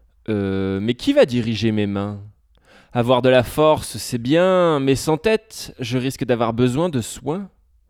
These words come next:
Un travail manuel requiert de l'attention. Au risque de déborder et mal faire, se blesser, car la tête est en inaction. Ouais, mais un ouvrier en bâtiment, il est capable de travailler manuellement toute la journée.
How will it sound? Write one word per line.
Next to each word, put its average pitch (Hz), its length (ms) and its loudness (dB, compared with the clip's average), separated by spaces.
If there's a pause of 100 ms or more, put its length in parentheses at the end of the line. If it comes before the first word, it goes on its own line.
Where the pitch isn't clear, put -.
(380)
Un 131 160 2
travail 131 440 2
manuel 127 580 2
requiert 123 400 2
de 127 80 4
l'attention. 117 840 -4 (540)
Au 139 80 6
risque 139 280 4
de 139 100 4
déborder 127 580 4
et 117 60 2
mal 110 160 0
faire, 120 580 2
se - 140 -6
blesser, 123 760 0
car 104 180 -4
la 104 120 0
tête - 300 0
est 110 120 -8
en 98 160 -2
inaction. 104 680 -6 (1200)
Ouais, 131 400 6
mais 135 80 4
un 135 160 4
ouvrier 143 300 2
en 139 80 2
bâtiment, 147 560 4
il 147 120 2
est 135 40 2
capable 139 400 2
de 135 100 4
travailler 127 400 0
manuellement 131 480 4
toute 160 220 -2
la 151 100 8
journée. 127 540 -2